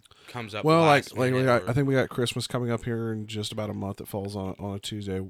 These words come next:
Speaker 2: We won't, obviously, not saying he may not be streaming, but we probably won't do
Speaker 1: Yeah,
Speaker 2: the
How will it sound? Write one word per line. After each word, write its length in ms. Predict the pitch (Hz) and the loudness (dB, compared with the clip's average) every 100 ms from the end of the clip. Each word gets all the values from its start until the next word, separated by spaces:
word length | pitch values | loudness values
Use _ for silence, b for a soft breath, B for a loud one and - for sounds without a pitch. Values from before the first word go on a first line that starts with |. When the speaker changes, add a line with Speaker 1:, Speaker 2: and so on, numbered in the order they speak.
| _ - | _ -2
Speaker 2:
We 120 | 123 | 0
won't, 220 | 120 110 | 2 -2
obviously, 640 | - 101 98 - - 101 104 B B B 131 | -6 -6 -6 -8 -10 -10 -12 B B B 4
not 220 | 156 156 | 4 6
saying 220 | 165 135 | 4 4
he 120 | 139 | 4
may 180 | 143 139 | 4 4
not 220 | 131 120 | 4 2
be 100 | 117 | -2
streaming, 640 | 107 - - 117 135 147 143 | -4 -4 -4 -2 0 2 0
but 80 | |
we 160 | 113 113 | 0 -2
probably 260 | 127 120 107 | 0 2 0
won't 200 | 101 101 | -2 -2
do 40 | |
Speaker 1:
Yeah, 80 | |
Speaker 2:
the 60 | 104 | -2